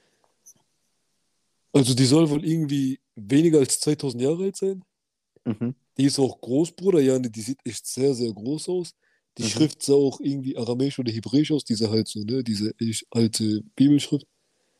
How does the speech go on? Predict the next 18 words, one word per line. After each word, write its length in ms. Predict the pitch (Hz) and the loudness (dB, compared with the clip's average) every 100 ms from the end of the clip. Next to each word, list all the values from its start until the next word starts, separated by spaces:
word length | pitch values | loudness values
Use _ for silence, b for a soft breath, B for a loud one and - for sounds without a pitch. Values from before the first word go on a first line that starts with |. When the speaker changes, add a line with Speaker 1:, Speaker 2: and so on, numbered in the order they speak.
| _ _ _ _ _ - | _ _ _ _ _ 4
Speaker 1:
Und, 220 | 214 185 | 6 6
Bruder, 240 | 160 139 | 4 6
weißt 160 | 147 151 | 6 4
du, 40 | |
was 60 | 123 | 0
da 60 | |
drauf 200 | 120 143 | 2 2
stand? 220 | 143 196 - - - - _ _ _ - | 2 -2 -4 -16 -18 -20 _ _ _ -12
Speaker 2:
Was 140 | 92 | -8
stand 160 | - 95 | -4 -2
da 40 | 95 | -2
drauf? 160 | 104 - - - | -4 -10 -16 -2
Speaker 1:
Das, 240 | 135 156 | 2 2
was 120 | 156 | 2
im 80 | 151 | 0
Koran 260 | - 131 127 | 4 4 4
steht. 240 | - 104 - - - _ - _ _ _ _ _ _ - | -2 -6 -10 -18 -20 _ -20 _ _ _ _ _ _ -10
Speaker 2:
Ja. 320 | 107 90 | -6 -6